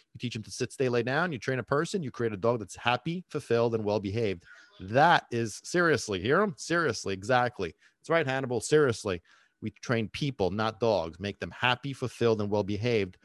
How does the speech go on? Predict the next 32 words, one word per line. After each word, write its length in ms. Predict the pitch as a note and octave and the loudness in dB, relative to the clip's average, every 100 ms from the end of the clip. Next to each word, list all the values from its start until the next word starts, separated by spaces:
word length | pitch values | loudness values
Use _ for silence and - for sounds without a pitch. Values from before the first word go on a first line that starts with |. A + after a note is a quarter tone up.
| - | -12
We 80 | A#2+ | -8
want 240 | G2+ F#2+ | -6 -6
trained 380 | F2+ - A2+ G#2+ | -8 -6 -4 -4
humans, 560 | - B2 A#2 F2 D#2 - _ - | -4 -4 -2 -4 -8 -16 _ -6
not 240 | G2+ G2+ _ | -2 -2 _
w-, 180 | G2+ G#2+ | -14 -4
well-trained 520 | G2 D#3 - A#2 F#2 G2 | 4 4 4 -2 -2 -8
humans, 320 | E2 D2+ - _ - | -10 -12 -16 _ -6
not 160 | G#2 - | -6 -2
well-trained 500 | G#2 F#2 - F2+ F2 | 0 0 -4 -8 0
dogs. 400 | A2 E2 - - _ _ _ | 2 0 -4 -18 _ _ _
We 100 | G2 | -10
want 200 | F#2+ E2+ - - | -6 -8 -10 -2
dogs 260 | G#2 F#2+ D#2 | 0 0 -2
that 60 | |
are 60 | D#2+ | -4
happy, 300 | A2 G#2 G#2 | -2 -2 -2
fulfilled, 420 | - - G#2 F#2+ | -8 -4 -4 -4
and 100 | F2+ | -4
well-behaved, 480 | F2 E2 - G2 - _ _ _ _ - | -4 -6 -4 -4 -4 _ _ _ _ -2
right? 200 | G2 - _ _ _ | -2 -2 _ _ _
That's 240 | F#2 E2+ - | -2 -2 -6
the 80 | |
mantra. 380 | D2+ E2 - - _ - | -8 -8 -8 -12 _ -2
Anyway, 320 | G3 C3+ D#2+ - - - - - - _ | 0 2 -2 -8 -20 -20 -20 -20 -20 _
seriously, 520 | - F#3+ F3+ - G2+ | 4 6 6 4 0
see, 240 | - D3+ C#3+ | 2 2 4
Hannibal's 380 | A#2+ D#3+ B2 | 2 2 0
a 20 | A2+ | 0
little 140 | C3 | -2
talkative 440 | C3+ G#2+ G2 E2 | 2 2 2 -6
here. 220 | E2 D#2+ | -6 -10